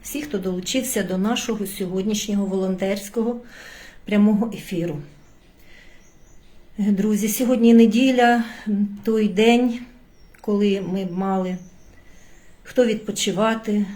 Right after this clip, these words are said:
хто йти до церкви, хто займатися якимись своїми побутовими справами. Але наразі більшість наших українців, зокрема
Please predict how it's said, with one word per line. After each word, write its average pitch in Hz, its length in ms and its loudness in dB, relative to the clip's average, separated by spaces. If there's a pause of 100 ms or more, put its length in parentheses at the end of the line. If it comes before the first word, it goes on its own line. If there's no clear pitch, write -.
(120)
хто 247 340 -2
йти 180 300 -4
до 170 120 -2
церкви, 220 680 -4 (360)
хто 240 200 -2
займатися 196 680 -2
якимись 185 580 -2
своїми 185 460 -2 (440)
побутовими 214 600 0
справами. 208 680 0 (1120)
Але 240 240 4
наразі 226 460 4
більшість 214 680 -2 (120)
наших 214 480 2
українців, 226 680 2
зокрема 185 680 -4